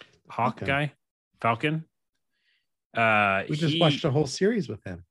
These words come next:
Speaker 1: I know. I always put right down Hawk for some reason.
Speaker 2: Anthony
Speaker 1: Falcon.
Speaker 2: Mackie.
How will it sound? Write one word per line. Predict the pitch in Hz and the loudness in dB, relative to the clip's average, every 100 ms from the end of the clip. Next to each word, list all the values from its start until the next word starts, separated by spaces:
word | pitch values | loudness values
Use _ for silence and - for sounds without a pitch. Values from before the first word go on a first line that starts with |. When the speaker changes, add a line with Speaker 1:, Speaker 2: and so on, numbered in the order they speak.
| - | -10
Speaker 1:
I | 120 131 | -4 0
know. | 110 95 | 0 0
I | 98 | 0
always | 117 131 127 - | 0 0 0 -4
put | - 123 - | -6 -6 -2
right | 107 107 | 0 0
down | 104 98 85 | 0 -2 -4
Hawk | - - 95 82 - - | -8 -2 -2 -2 -6 -14
for | 85 | -12
some | - 85 | -10 -8
reason. | 80 73 78 - _ _ - | -10 -12 -18 -20 _ _ -14
Speaker 2:
Anthony | 117 107 143 | -12 -8 -2
Speaker 1:
Falcon. | 135 98 90 | 2 2 2
Speaker 2:
Mackie. | 80 107 104 | -2 -6 -8